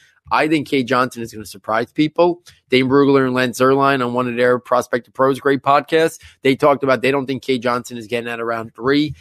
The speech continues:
and I agree with them. I think Kay Johnson's a round two player. I think he's a guy who profiles very similarly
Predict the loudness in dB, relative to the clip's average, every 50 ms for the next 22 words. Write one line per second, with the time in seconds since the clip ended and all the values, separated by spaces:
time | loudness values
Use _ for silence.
0 | -20 _ _ -4 0 0 2 0 0 0 2 2 2 0 -2 -4 -8 -8 -10 -10
1 | _ _ _ _ -2 -2 -2 -2 -2 0 0 0 0 2 0 0 -2 -2 -6 -8
2 | -10 -10 -8 -6 -4 -2 0 0 -2 -2 -2 0 0 0 0 -2 0 2 2 2
3 | 2 2 0 -2 -2 _ -14 _ _ -4 -2 -2 -2 -2 -4 -6 -6 -6 -4 -4
4 | -4 -2 -2 -4 -2 0 2 2 2 0 -2 -4 -6 -6 -6 -6 -6 -4 -2 0
5 | 0 2 2 2 2 2 2 -2 -6 -12 -18 -6 0 2 2 4 4 2 0 0
6 | -2 -4 -2 -2 -2 -2 -2 -4 -4 -4 -4 -4 -4 -2 -2 -2 -4